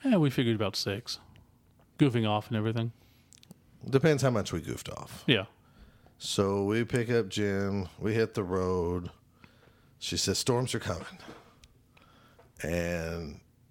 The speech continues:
Speaker 2: we saw no sign of storms until we hit, what, forty-five minutes up the road?
Speaker 1: Think so. About an hour.
Speaker 2: A-, hour.
Speaker 1: Yeah.
Speaker 2: Up, up in Guthrie, if you're familiar with the area, past Guthrie.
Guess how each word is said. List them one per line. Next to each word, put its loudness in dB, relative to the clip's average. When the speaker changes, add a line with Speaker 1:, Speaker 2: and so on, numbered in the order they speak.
Speaker 2:
we 0
saw 2
no 0
sign 0
of -2
storms -2
until -4
we 0
hit, -4
what, -8
forty-five 0
minutes -2
up -2
the 0
road? 2
Speaker 1:
Think 4
so. 2
About 2
an 2
hour. 4
Speaker 2:
A-, 2
hour. 4
Speaker 1:
Yeah. 6
Speaker 2:
Up, -6
up 4
in 0
Guthrie, 2
if -4
you're 0
familiar 2
with 2
the 0
area, 4
past -2
Guthrie. 0